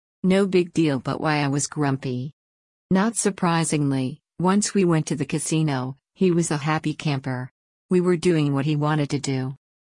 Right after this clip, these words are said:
All was right with the world. Well, guess what? I'm allowed to do things I want to do, too.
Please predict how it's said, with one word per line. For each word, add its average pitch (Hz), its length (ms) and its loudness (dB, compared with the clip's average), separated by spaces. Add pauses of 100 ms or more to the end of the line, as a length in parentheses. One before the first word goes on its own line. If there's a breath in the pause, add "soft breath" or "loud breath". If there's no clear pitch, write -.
All 190 240 4
was 180 240 0
right 156 240 0
with 156 140 -2
the 147 100 -2
world. 135 460 -6 (400)
Well, 147 400 0 (200)
guess 170 240 -2
what? 190 360 -2 (400)
I'm 185 160 2
allowed 165 360 0
to 160 100 -4
do 160 160 0
things 151 360 0
I 151 100 0
want 151 240 0
to 165 60 -6
do, 127 380 -2 (220)
too. 131 420 -2